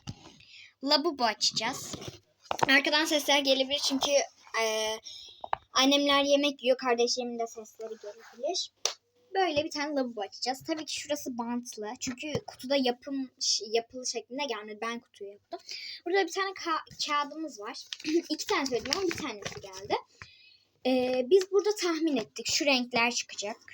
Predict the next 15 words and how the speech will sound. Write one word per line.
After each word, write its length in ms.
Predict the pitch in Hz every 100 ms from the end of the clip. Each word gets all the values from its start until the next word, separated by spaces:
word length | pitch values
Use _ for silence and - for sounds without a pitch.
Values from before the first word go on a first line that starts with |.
| -
Şöyle. 560 | - - 185 180 180 208 277 _ _ _ _ _ _ - -
Buradaki 380 | 277 330 302 302
renklerden 580 | 285 254 254 247 302 320
biri 140 | 277
çıkacak. 680 | 262 - - - 196 - - _ 269
Ve 120 | 277
bir 60 |
tane 220 | - 233 262
de 60 |
secret 460 | 370 294 - 180 -
var. 140 | 240 - - - - - - - - - _
Biz 180 | 392 359
burada 180 | 339 370
tahmin 380 | - 330 320 302
ettik. 320 | 220 - -